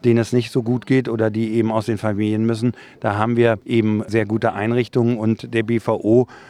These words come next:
als der alte Sozialhilfeträger des alten Landes Oldenburg sieht sich da mit seinen siebzehn Einrichtungen in der Pflicht. Wir haben einen Masterplan Bauen für den B V O aufgestellt und wollen in unsere sechzehn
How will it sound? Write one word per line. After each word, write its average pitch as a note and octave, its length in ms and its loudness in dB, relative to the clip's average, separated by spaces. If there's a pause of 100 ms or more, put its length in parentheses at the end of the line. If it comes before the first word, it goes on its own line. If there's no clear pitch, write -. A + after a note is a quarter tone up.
(100)
als G#2+ 380 -4
der A2+ 200 -2
alte A2+ 320 2
Sozialhilfeträger A2+ 1120 2
des G#2+ 180 -4
alten G#2+ 500 0
Landes G#2 380 -2
Oldenburg A#2 540 4 (280)
sieht B2 180 -2
sich A#2+ 120 -4
da A#2 120 2
mit A#2 160 2
seinen A2+ 220 2
siebzehn A#2 340 -2
Einrichtungen A2+ 540 0
in A2 80 0
der A2 140 0
Pflicht. - 360 -2 (420)
Wir A#2+ 120 2
haben B2 180 2
einen A#2 140 0
Masterplan A2+ 720 -4
Bauen C#3 540 0
für - 120 -6
den A#2+ 160 0
B A#2+ 100 2
V A#2 220 0
O A#2+ 180 4 (140)
aufgestellt A2+ 640 0
und G#2+ 180 -4
wollen A#2 360 0
in G#2+ 160 -4
unsere A2 360 -2
sechzehn G#2+ 540 -2